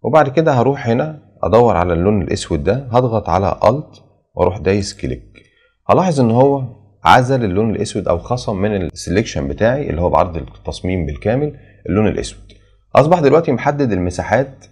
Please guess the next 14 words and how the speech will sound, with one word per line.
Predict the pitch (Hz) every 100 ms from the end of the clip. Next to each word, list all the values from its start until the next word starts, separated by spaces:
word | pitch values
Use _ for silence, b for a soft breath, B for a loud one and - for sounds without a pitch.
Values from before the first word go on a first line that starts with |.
| -
اللي | 82 87
هي | 104 110
باللون | 82 76 101
الابيض، | 110 - 110 85 85 80
يعني | 78
التحديد | 82 - 85 98
عندي | 98 104
بقى | 87 104 98 b b -
في |
المنطقة | 78 76 76 - 98
اللي | 73 71
باللون | 73 78 92
الابيض | - 85 80 71
فقط | - 69 - -